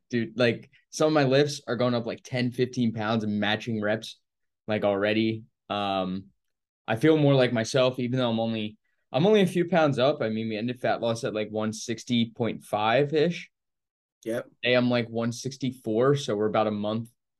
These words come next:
Speaker 1: post diet, and I'm roughly, I mean, on average, I'm up, like, about a pound maybe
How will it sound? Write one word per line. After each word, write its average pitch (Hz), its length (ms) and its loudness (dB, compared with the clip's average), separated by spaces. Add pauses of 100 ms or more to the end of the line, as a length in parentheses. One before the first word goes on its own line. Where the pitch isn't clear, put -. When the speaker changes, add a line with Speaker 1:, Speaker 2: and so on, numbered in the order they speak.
(220)
Speaker 1:
post 117 280 0
diet, 113 420 2 (500)
and 107 100 -4
I'm 107 120 0
roughly, 110 540 -2 (460)
I 110 40 -4
mean, 107 380 -2 (340)
on 107 140 -2
average, 107 380 0
I'm 98 160 -4
up, 95 160 -6
like, 98 160 -4
about 95 220 -2
a 90 40 -12
pound 101 480 -6
maybe 113 400 -2